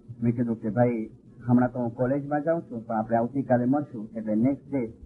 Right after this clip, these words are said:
wife પતી ગઈ, એટલે તસ્બીહ નીકળી ગઈ સતાડાની. અમે જમાતખાનામાં એક ઠેકાણે બેઠા, તો મને આખી હિસ્ટ્રી કહે છે. જો એ માણસનું તમને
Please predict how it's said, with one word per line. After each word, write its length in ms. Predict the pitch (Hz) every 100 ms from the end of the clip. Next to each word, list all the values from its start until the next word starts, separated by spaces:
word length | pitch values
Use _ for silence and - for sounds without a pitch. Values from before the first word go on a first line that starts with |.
| - - - - - -
wife 200 | 107 120 131
પતી 260 | 139 143 165
ગઈ, 200 | 120 110 - - - - -
એટલે 360 | 107 101 110 107
તસ્બીહ 340 | 120 117 127
નીકળી 320 | 131 143 160
ગઈ 120 | 120 107
સતાડાની. 560 | 120 117 123 107 101 101 - - -
અમે 220 | 107 110
જમાતખાનામાં 680 | 101 110 113 113 113 104 101
એક 180 | 107 110
ઠેકાણે 300 | 110 104 95
બેઠા, 340 | 98 104 104 90 - - - - - - - - - -
તો 80 |
મને 200 | 113 120
આખી 320 | 113 113 127 104
હિસ્ટ્રી 320 | 110 123 117
કહે 160 | 101
છે. 120 | 98 - - - - - - - - - -
જો 180 | 127 156
એ 60 | 139
માણસનું 520 | 123 127 139 135 135
તમને 480 | 135 131 127 117